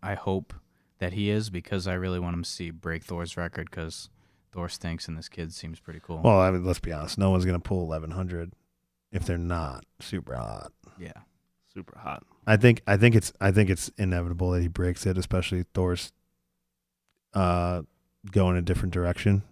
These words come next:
Speaker 2: Probably not gonna pull eleven hundred in his lifetime again. Um, cutting a lot of weight to do this boxing match.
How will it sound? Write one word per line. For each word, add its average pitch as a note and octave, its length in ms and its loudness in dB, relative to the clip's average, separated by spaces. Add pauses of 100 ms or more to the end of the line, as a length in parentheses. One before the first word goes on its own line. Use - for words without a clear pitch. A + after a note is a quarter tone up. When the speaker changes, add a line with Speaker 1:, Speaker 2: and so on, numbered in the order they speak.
(180)
Speaker 2:
Probably F#2 240 2
not F#2 200 0
gonna F#2 140 -2
pull F#2+ 160 2
eleven F#2 240 2
hundred F#2+ 500 0
in G2+ 120 -2
his F#2+ 120 2
lifetime G2 460 0
again. A#2 320 2 (800)
Um, F2+ 480 0 (220)
cutting F2 640 -2 (320)
a F2+ 80 -2
lot F2 220 0
of F2+ 60 0
weight F#2 220 0
to - 80 -12
do G2+ 120 -2
this F2+ 180 -6 (300)
boxing F2+ 340 -2
match. G#2 340 -2